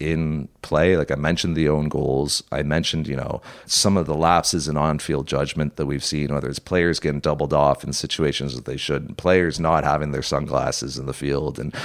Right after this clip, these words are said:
you know, letting fly balls drop in, balls that are going through mitts at first base, like, all these little things. I thought that, you know, Guillermo Martinez getting chucked from a game before it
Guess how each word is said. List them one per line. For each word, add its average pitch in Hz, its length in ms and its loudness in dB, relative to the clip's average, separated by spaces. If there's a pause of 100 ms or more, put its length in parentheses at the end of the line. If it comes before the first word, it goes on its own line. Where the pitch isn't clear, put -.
(160)
you 71 120 -4
know, 71 140 -2
letting 78 380 -2
fly 78 280 2
balls 71 500 0
drop 71 380 0
in, 69 220 -2
balls 98 440 4
that 87 100 0
are 82 120 0
going 87 320 2
through 80 180 0
mitts 73 420 -2
at 71 120 -4
first 73 340 -2
base, 76 400 0
like, 73 180 -2 (340)
all 90 220 6
these 95 240 4
little 87 280 6
things. 85 480 2 (300)
I 95 120 6
thought 104 440 4
that, 78 420 2
you 85 100 -6
know, 76 220 -2 (160)
Guillermo 85 300 0
Martinez 85 520 0
getting 67 240 -4
chucked - 380 0
from 76 260 -2
a 67 60 -4
game 82 540 0
before 78 420 0
it - 160 -4